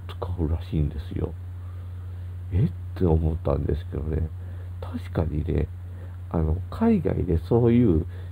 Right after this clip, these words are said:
ジャンキーな、あの、ちょっとイラストでね、そういうのをこう表現するようなやつとかってあったりするじゃないですか。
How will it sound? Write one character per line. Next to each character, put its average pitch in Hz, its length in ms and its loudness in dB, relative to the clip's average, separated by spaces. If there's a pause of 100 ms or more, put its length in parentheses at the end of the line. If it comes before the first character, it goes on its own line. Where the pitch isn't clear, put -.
ジ 92 200 4
ャ 147 80 10
ン 131 140 4
キ - 340 -8
ー - 40 -4
な、 - 180 -2 (320)
あ 80 160 4
の、 73 280 -2 (420)
ち - 60 -10 (120)
ょ - 60 2
っ - 20 0
と - 60 -4
イ 110 100 6
ラ 95 180 8
ス - 100 -6
ト 92 460 8 (100)
で 95 200 4
ね、 98 300 0
そ 95 120 6
う 98 60 6
い 95 180 4
う 90 40 2
の 78 100 0
を - 320 -2
こ 73 260 4
う - 60 4
表 92 240 8
現 80 100 6
す 85 60 4
る 82 120 6
よ 82 120 8
う 80 40 8
な 76 100 6
や 78 60 8
つ - 160 -4
と - 120 -8
か - 80 0
っ 71 40 0
て - 180 -4
あ 87 60 -4
っ - 100 -4
た 190 80 2
り 135 80 4
す 87 120 -4
る 80 100 2
じ 85 80 -2
ゃ - 40 0
な - 140 -4
い 90 60 0
で 92 120 -4
す - 100 -8
か。 87 180 -4